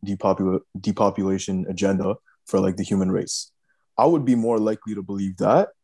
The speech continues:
than to believe that it's for women's rights. Because, because at the end of the day, if you're, if you're coming to me and saying that the,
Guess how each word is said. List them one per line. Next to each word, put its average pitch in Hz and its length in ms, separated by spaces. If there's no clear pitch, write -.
than 104 440
to - 80
believe 101 400
that 98 120
it's 92 160
for 95 160
women's 95 360
rights. - 480
Because, 120 280
because 123 340
at 120 140
the 123 80
end 135 100
of 131 60
the 127 60
day, 131 140
if 107 140
you're, 131 220
if 117 200
you're 139 100
coming 135 200
to 120 60
me 131 140
and 101 120
saying 104 240
that 101 260
the, 101 380